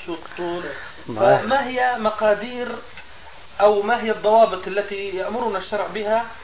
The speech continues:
Speaker 1: من ناحية الجواز، مع جواز الكلام مع النساء بهذه الصورة؟
Speaker 2: طبعا الكلام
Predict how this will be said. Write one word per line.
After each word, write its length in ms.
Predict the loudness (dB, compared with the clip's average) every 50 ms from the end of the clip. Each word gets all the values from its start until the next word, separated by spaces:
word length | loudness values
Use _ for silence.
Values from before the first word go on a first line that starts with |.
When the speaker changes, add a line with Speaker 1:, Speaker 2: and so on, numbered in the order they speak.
| -18 -18 -18 -18 -18 -18 -18 -18 -14 -10 -10
Speaker 1:
من 160 | -6 -2 0
ناحية 300 | 0 0 0 -2 -4 -6 -6
الجواز، 400 | -8 -2 0 2 4 4 2 2 0 -6 -6
مع 220 | -4 -2 -2 -2 -2 -4 -8 -8 0
جواز 200 | 4 4 4 4 2
الكلام 340 | -4 -6 -2 0 0 0 0
مع 160 | -2 -4 -4
النساء 400 | -6 -8 -8 -6 -6 -8 -8 -10 -16 -18 -18 -18 -18 -18 -18 -18 -18 -18 -18 -16 -16 -16 -10 -6
بهذه 320 | -2 0 0 0 -2 -6 -8
الصورة؟ 400 | -10 -12 -10 -10 -8 -8 -8 -10 -10 -14 -16 -16 -16 -16 -16 -16 -16 -16 -16 -16 -18 -16 -2 2
Speaker 2:
طبعا 280 | 2 2 2 0 -2 -4
الكلام 920 | -4 -4 -4 -2 -2 -4 -4 -4 -4 -2 -2 0 2 2 2 0 0 -4